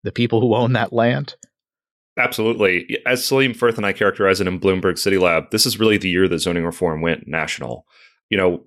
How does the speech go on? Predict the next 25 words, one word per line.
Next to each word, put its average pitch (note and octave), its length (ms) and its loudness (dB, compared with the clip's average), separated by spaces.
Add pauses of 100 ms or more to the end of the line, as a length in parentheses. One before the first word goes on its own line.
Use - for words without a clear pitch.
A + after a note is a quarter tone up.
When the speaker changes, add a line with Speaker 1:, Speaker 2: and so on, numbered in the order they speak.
Speaker 2:
housing B2+ 340 0
affordability A2+ 360 2
has F2 180 0
long F#2 280 2
been F2+ 140 0
an D2+ 100 -4
issue E2 640 -2
in D#2 440 -4 (140)
coastal - 280 2
states F2 240 -2
like D#2 100 -4
California, F#2+ 760 -2 (500)
Massachusetts. G2+ 920 -2 (340)
But A2+ 220 0
over B2 120 0
the A2 80 2
course B2 240 0
of G2 80 -12
the G2 140 4 (180)
pandemic, B2+ 520 0
with F#2+ 200 -4
supply - 420 -2
chain G2+ 460 -2
shortages, G2+ 640 0
uh, D2 180 -2